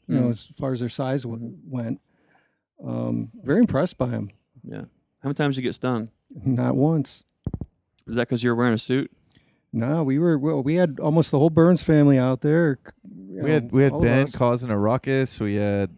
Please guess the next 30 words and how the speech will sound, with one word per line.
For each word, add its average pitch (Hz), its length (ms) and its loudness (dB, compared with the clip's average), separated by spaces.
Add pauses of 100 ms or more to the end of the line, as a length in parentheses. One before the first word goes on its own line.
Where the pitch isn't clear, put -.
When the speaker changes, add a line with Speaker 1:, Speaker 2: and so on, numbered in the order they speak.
Speaker 1:
Ben's 160 240 4
trying 175 160 4
to 147 60 0
put 165 140 2
his 135 120 2
Speaker 2:
We 139 60 6
Speaker 1:
eye 147 160 6
up 147 200 6
to 151 120 4
the, 127 260 4
uh, 123 80 4
Speaker 2:
trying 123 120 4
to 139 120 8
put - 60 4
his 160 40 8
Speaker 1:
entrance 143 140 6
and 131 80 6
Speaker 2:
finger 131 120 6
in 143 40 12
Speaker 1:
look 117 100 6
Speaker 2:
the 143 120 6
Speaker 1:
in. 139 80 8
Speaker 2:
entrance 135 280 2
Speaker 3:
We 127 80 4
Speaker 2:
hole. 139 80 8
Speaker 3:
had, 139 280 6
Speaker 2:
Okay. 120 240 -6
Speaker 3:
we 120 220 2
had, 143 200 4
uh, 120 540 2